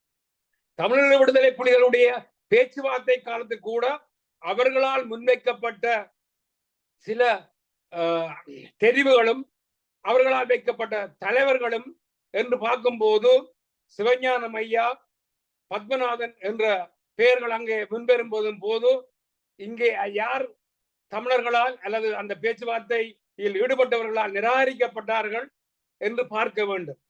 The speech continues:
அந்த வகையிலே இந்த தேர்தலை தமிழ் மக்கள் எவ்வாறு பார்த்து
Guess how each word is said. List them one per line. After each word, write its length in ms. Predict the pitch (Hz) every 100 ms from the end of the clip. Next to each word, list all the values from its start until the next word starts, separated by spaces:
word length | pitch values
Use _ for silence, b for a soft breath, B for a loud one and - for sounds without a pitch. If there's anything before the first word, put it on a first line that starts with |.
| -
அந்த 280 | 202 247 269
வகையிலே 640 | 254 240 240 240 247 262 _ _ _
இந்த 240 | 180 220 233 220 180 165 _ _ _ _ _ -
தேர்தலை 720 | 226 262 262 247 240 254 269 _ _ _ _
தமிழ் 240 | 185 240 262
மக்கள் 540 | 247 220 240 247 254 139 _ _ _
எவ்வாறு 540 | 180 220 269 262 262 240
பார்த்து 640 | 220 247 196 240 247 240